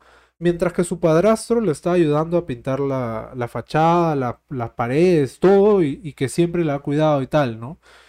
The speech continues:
Entonces, ahí tienes un claro ejemplo de personas en las que tú no deberías tener en tu vida, ¿no? Si es una persona que se burla de tu emprendimiento,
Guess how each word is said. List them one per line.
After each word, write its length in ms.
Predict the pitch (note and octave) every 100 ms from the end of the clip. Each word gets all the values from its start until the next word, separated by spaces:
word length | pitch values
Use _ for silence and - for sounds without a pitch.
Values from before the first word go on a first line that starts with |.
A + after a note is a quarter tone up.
| _ -
Entonces, 460 | C#3 E3+ F3 E3+ -
ahí 160 | F#3
tienes 300 | G#3 A#3+ A#3
un 80 | A3
claro 200 | G#3+ G#3
ejemplo 480 | F3+ F#3+ F3+ F#3+ F#3+
de 140 | E3+
personas 580 | D3 C#3+ - D#3+ E3 E3
en 120 | D#3+
las 160 | C#3+ -
que 200 | - A#2+
tú 280 | - E3 E3
no 140 | E3
deberías 420 | D#3+ C3 C#3 C#3
tener 260 | C3+ B2 C3
en 140 | C3
tu 120 | B2+
vida, 380 | A2+ A2+ G2+ G2+
¿no? 160 | - G#2+ _ - _ _ _
Si 140 | - G3+
es 80 | G3
una 200 | G#3+ G#3+
persona 560 | E3+ - F3+ F3 D#3+ -
que 100 | C#3
se 140 | C3
burla 400 | C3+ F3 D#3+ D3
de 80 | C#3+
tu 100 | C#3+
emprendimiento, 960 | B2+ C3 A#2+ B2 D#3 F3 D#3 D#3 G#3